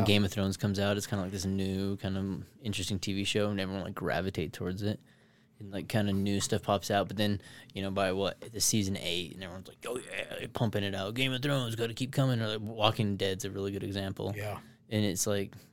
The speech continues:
Speaker 2: everyone, by that time, you're just kinda like, "Okay, who cares?" You know, especially with, like, Marvel, where there's so many, I'm so superhero saturated
Speaker 1: Yeah.
Speaker 2: that I haven't seen a ton of 'em, but I've, like, went back on 'em, and, um,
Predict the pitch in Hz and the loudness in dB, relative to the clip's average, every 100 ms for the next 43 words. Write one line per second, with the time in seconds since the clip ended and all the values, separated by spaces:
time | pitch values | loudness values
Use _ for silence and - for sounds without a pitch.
0 | 113 107 104 104 104 104 104 107 101 98 | -6 -4 -2 0 4 4 4 2 2 0
1 | - 95 92 104 110 98 92 98 - 98 | -2 -4 -4 -4 -2 -2 -2 -2 -2 -2
2 | 98 - - - - - - 95 98 95 | -2 -6 -14 -20 -20 -14 -4 0 0 2
3 | 131 135 160 117 107 101 - - 104 101 | 4 6 6 6 6 4 -2 -2 4 6
4 | 101 120 135 - 107 110 101 - 131 127 | 6 4 2 -2 2 4 6 6 8 8
5 | 120 113 107 123 117 120 113 101 - 107 | 8 4 4 4 6 6 6 6 2 2
6 | 113 110 107 98 - 104 104 120 120 143 | 6 6 6 2 2 4 4 4 2 2
7 | 147 117 98 - _ 107 85 107 117 113 | -4 -12 -18 -20 _ 0 6 8 6 6
8 | - 117 113 113 - 113 117 147 165 160 | 4 4 4 0 2 2 2 2 0 -2
9 | _ _ _ 110 107 107 101 113 101 107 | _ _ _ 4 6 6 4 2 6 6
10 | 110 107 98 98 101 98 - - _ _ | 6 4 2 2 2 0 -4 -12 _ _
11 | _ 117 107 95 90 78 | _ 4 4 6 2 -2